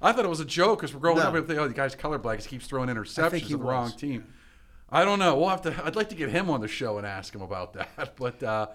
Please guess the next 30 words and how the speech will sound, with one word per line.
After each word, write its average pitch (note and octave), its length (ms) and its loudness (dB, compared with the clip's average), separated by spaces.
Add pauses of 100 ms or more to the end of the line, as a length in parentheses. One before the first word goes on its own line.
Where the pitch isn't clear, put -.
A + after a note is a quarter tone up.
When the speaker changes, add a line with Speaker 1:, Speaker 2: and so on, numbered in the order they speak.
(300)
Speaker 1:
you D3+ 120 0
know, B2 100 0
I, E3+ 340 -2
I F#3 40 4
would G3 160 -4
be F3 120 -10
curious C#3 400 -4
because D3 260 -10
he A#3 80 -10
was A3+ 120 -6
another G3+ 320 -2
one. F#2 200 -12 (460)
Had C3+ 220 0
the A#2+ 80 -2
arm, F#3 580 0 (140)
Speaker 2:
Oh, A2+ 260 -4
my F2+ 80 -12
Speaker 1:
could G2 100 -4
Speaker 2:
God. F#2 100 -8
Speaker 1:
put D3+ 140 0
up B2+ 160 -2
the A#2 60 -6
yards, F#3+ 640 -6
could C3 180 -10
throw G3+ 200 -2
it, G3+ 80 -4
but D3+ 340 -10
man, G#3+ 300 -8
he C#3 100 -4
just, D3 300 -12